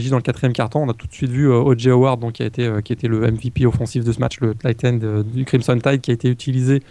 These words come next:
surutilisé. Il finit avec plus de deux cents yards sur réception, cinq, euh, cinq réceptions.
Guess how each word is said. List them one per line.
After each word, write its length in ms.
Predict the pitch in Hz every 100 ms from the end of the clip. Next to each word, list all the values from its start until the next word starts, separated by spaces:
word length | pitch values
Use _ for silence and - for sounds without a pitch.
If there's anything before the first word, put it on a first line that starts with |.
| _
surutilisé. 640 | - - 156 135 143 135
Il 80 | 165
finit 220 | 143 139
avec 200 | 127 117
plus 120 | 113 156
de 60 |
deux 80 | 135
cents 200 | 127 135
yards 180 | 135 127
sur 120 | -
réception, 400 | 120 - 123 135
cinq, 220 | - 131 -
euh, 220 | 127 113 107
cinq 220 | 135 123
réceptions. 460 | 123 - 120 113